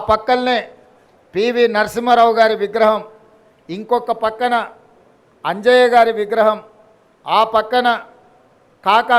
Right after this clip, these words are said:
వెంకటస్వామి గారి విగ్రహం, వీళ్ళందరి విగ్రహాలు నెక్లెస్ రోడ్లో జైపాల్ రెడ్డి గారి సమాధులు, ఇవన్నీ కూడా ఈ దేశము, ఈ రాష్ట్రము, ఈ రాష్ట్రము యొక్క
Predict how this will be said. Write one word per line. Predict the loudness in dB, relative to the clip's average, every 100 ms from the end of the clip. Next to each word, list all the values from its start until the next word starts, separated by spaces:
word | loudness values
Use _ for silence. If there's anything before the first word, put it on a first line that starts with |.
| 0
వెంకటస్వామి | -4 -4 -4 0 0 0 0
గారి | 0 -2
విగ్రహం, | -6 -2 0 -2 -8 _ _ _ _ _ -6
వీళ్ళందరి | -2 2 2 0 0 0 0 -4
విగ్రహాలు | -2 4 6 4 2 -2 -8 -20 _ _ _ _ -8
నెక్లెస్ | -6 -2 -2 -2 0
రోడ్లో | 0 0 -2 -2 -10 -20 _ _ -8
జైపాల్ | 0 0 4 4 4
రెడ్డి | -4 -4 0
గారి | 0 0 -6 -10 _ _ _ _
సమాధులు, | -4 0 4 4 4 0 -2 -4 -16 -20 _ _ -4
ఇవన్నీ | 0 0 -2 -6 -2
కూడా | 0 2 0 -2 -10 _ _ _ _ _ _ _ _ _ _ _ _ -8
ఈ | -6 -2 0
దేశము, | 0 2 -2 -2 -6 -4
ఈ | -2 0
రాష్ట్రము, | 0 -2 -6 -4 -6 -8 -20 _ _ -8
ఈ | -4 2
రాష్ట్రము | 2 0 -2 -2
యొక్క | -2